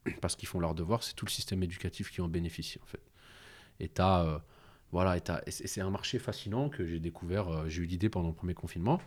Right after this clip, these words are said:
L'appli, euh, elle est terminée, elle va bientôt sortir. Euh, elle a été développée pendant dix mois, on est trois associés. Donc on repart sur un, un projet, euh, qui, pour moi, qui a énormément de sens, qui, euh, je suis quelqu'un en quête de sens,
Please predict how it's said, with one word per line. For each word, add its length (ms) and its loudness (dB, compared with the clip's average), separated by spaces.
L'appli, 460 6
euh, 260 8
elle 100 2
est 80 -2
terminée, 460 2
elle 80 -4
va 80 -2
bientôt 260 -2
sortir. 420 0
Euh, 140 -2
elle 80 -2
a 40 2
été 140 -4
développée 360 0
pendant 220 2
dix 140 0
mois, 120 4
on 100 4
est 40 2
trois 240 -2
associés. 340 -4
Donc 300 -2
on 40 0
repart 260 2
sur 180 0
un, 260 2
un 240 -2
projet, 460 2
euh, 380 2
qui, 160 -14
pour 120 0
moi, 120 4
qui 100 -2
a 40 2
énormément 340 2
de 60 -4
sens, 420 0
qui, 240 -2
euh, 180 0
je 60 -6
suis 80 -4
quelqu'un 300 0
en 60 -4
quête 220 -2
de 100 0
sens, 280 -4